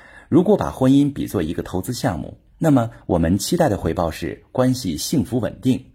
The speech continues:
夫妻能过一辈子。如果一个男人骨子里认为妻子不看好他，有一天会离开他，那么他就没有安全感，表现出的行为就是不愿付出爱，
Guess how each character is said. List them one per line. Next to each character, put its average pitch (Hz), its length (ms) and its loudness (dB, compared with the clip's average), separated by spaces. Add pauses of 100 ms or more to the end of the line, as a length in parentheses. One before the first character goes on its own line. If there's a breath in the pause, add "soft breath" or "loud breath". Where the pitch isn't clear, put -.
夫 - 200 -2
妻 131 420 2
能 82 160 0
过 90 160 -4
一 73 100 -6
辈 92 200 -4
子。 - 160 -16 (920 loud breath)
如 185 120 4
果 185 80 6
一 135 100 6
个 151 80 2
男 98 220 2
人 101 240 -2 (180 soft breath)
骨 87 200 0
子 151 100 0
里 139 100 4
认 101 200 0
为 87 120 0
妻 107 200 -6
子 95 100 -8
不 - 160 -10
看 - 180 -2
好 - 180 -8
他， - 280 -10 (260 soft breath)
有 87 160 2
一 87 60 2
天 113 180 -2
会 107 160 0
离 76 220 -4
开 - 160 -4
他， - 220 -14 (200)
那 143 160 4
么 113 180 4 (140 loud breath)
他 117 120 -4
就 104 100 -2
没 85 140 2
有 104 100 2
安 104 180 0
全 107 200 -4
感， - 200 -12 (540 loud breath)
表 95 160 4
现 107 180 0
出 117 120 -4
的 104 80 0
行 92 240 -2
为 92 100 0
就 87 120 -2
是 73 280 -8 (140 loud breath)
不 107 180 4
愿 117 180 4
付 98 240 -2
出 98 160 -2
爱， - 360 -4